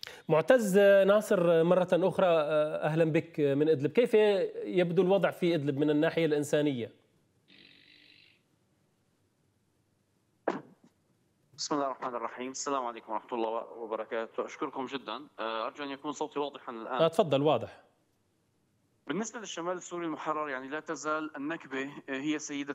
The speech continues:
Speaker 2: الموقف. يعني، يحاول أهل الشمال السوري المحرر بكافة، يعني، الطرق وبكافة الوسائل يحاولون التغلب على هذه الكارثة التي ألمت بهم. آه، طبعًا رأينا، يعني، تخاذل وتقاعس الأمم المتحدة مقابل، يعني، شجاعة وبذل وعطاء وكرم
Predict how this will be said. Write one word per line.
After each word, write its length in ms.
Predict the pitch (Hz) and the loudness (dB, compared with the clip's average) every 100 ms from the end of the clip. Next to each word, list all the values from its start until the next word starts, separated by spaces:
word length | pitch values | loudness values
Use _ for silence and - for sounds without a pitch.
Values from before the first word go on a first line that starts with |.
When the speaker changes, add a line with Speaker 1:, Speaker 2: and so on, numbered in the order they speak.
| 139 | -4
Speaker 2:
الموقف. 400 | 135 - 113 135 | -4 -4 -8 -8
يعني، 180 | 120 127 | -8 -8
يحاول 440 | - 170 165 156 | -6 -6 -6 -10
أهل 140 | 156 | -16
الشمال 380 | 143 147 143 143 | -16 -12 -8 -8
السوري 320 | 123 - 139 | -10 -12 -10
المحرر 400 | 131 123 143 139 | -10 -6 -4 -4
بكافة، 520 | 123 123 160 160 160 - - 143 - - | -6 -8 -10 -8 -10 -12 -14 -18 -18 -10
يعني، 360 | 127 123 131 135 | -6 -6 -8 -12
الطرق 360 | - 147 143 | -6 -6 -6
وبكافة 480 | 127 123 151 - 156 139 | -8 -8 -10 -8 -10 -6
الوسائل 520 | 131 127 139 127 135 | -4 -4 -6 -6 -6
يحاولون 540 | - 135 143 147 147 | -4 -4 -2 -4 -6
التغلب 480 | 135 143 143 165 151 | -6 -6 -4 -4 -6
على 200 | 120 131 | -6 -6
هذه 460 | 147 147 143 139 127 | -8 -10 -12 -14 -14
الكارثة 580 | 123 143 143 135 147 131 | -10 -8 -8 -10 -8 -6
التي 400 | 127 - 131 120 | -6 -6 -6 -4
ألمت 340 | 143 139 135 | -6 -8 -8
بهم. 240 | 135 123 110 _ _ - - - | -8 -8 -12 _ _ -20 -20 -10
آه، 180 | 147 143 | -6 -6
طبعًا 420 | 139 160 156 160 151 | -6 -6 -6 -6 -8
رأينا، 540 | 147 156 180 175 160 | -6 -6 -8 -10 -8
يعني، 260 | 151 135 135 | -6 -8 -10
تخاذل 440 | - 156 165 151 | -8 -4 -4 -6
وتقاعس 600 | 135 131 151 156 139 - | -8 -8 -4 -4 -4 -10
الأمم 380 | 123 147 139 131 | -12 -8 -6 -6
المتحدة 600 | 135 127 147 - 143 147 - - - | -8 -8 -8 -10 -8 -10 -12 -20 -10
مقابل، 640 | 156 - 180 175 175 165 151 | -8 -4 -4 -4 -8 -10 -8
يعني، 220 | 143 147 | -8 -8
شجاعة 460 | 156 143 185 180 175 | -12 -8 -6 -6 -8
وبذل 420 | 160 170 165 160 | -8 -8 -6 -4
وعطاء 520 | 139 123 - 170 143 | -2 -4 -4 -4 -4
وكرم 400 | 147 180 175 165 | -6 -6 -6 -8